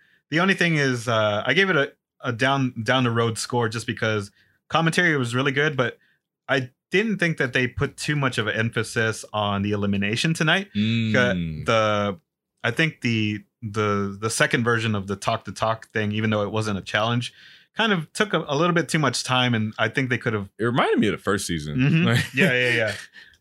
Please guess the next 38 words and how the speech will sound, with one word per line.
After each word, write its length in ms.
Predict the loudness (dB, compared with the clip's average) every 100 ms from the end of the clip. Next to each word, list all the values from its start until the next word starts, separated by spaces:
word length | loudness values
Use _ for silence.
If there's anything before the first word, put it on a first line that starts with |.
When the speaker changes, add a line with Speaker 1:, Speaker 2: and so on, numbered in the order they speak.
| _
Speaker 1:
I 100 | -2
think 200 | 0 0
they 100 | -2
could 180 | 0 2
have 100 | 2
moved 400 | 2 2 0 0
that 300 | 2 2 0 -2
a 80 | -4
little 320 | 0 0 0
bit 280 | 0 -2 -4 -10
more 500 | -4 -2 0 -2 -2
or 180 | -2 -2
shortened 420 | 0 0 2 0
it 220 | -2 -4
to 240 | -2 -2 -2
kinda 240 | -2 0
make 180 | 0 -2
the 60 | -2
matches 400 | -2 0 0 0
a 80 |
little 180 | 2 0
bit 100 | 0
longer 320 | 0 2 2 2
or 120 | 0
squeeze 320 | 0 2 2 2
in, 220 | 0 -4 -6
in, 340 | -4 -2 -2
uh, 320 | -2 -4 -6 -10 _ -6
an 100 | -2
extra 320 | -2 0 2
match. 320 | 2 0 -2
Speaker 2:
Mm. 320 | -6 -6 -10 -14 _ -2
Speaker 1:
But 280 | 0 0 0
overall, 320 | 0 4 4
I 80 | 2
think 260 | 0 -4 -8 _
overall 300 | 2 4 2
they, 240 | 2 -2